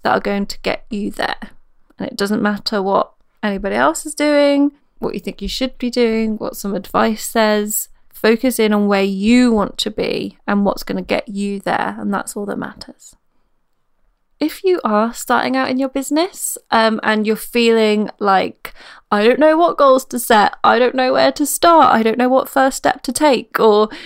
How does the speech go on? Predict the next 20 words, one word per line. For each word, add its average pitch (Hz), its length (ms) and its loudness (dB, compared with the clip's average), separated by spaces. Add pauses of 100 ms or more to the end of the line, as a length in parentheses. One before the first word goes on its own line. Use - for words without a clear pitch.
(140)
maybe 226 520 2
you 214 560 -4 (140)
kind 349 220 2
of 302 60 0
started 285 580 2
a, 226 260 0
a 214 60 -6
few 220 240 -8
weeks 269 300 -6
ago 233 200 0
or 208 120 -2
a 202 80 -4
few 214 180 0
months 220 300 0
ago 214 240 0
and 196 120 0
you 196 80 -6
kind 233 460 -2
of 254 220 -2 (240)
don't 240 320 2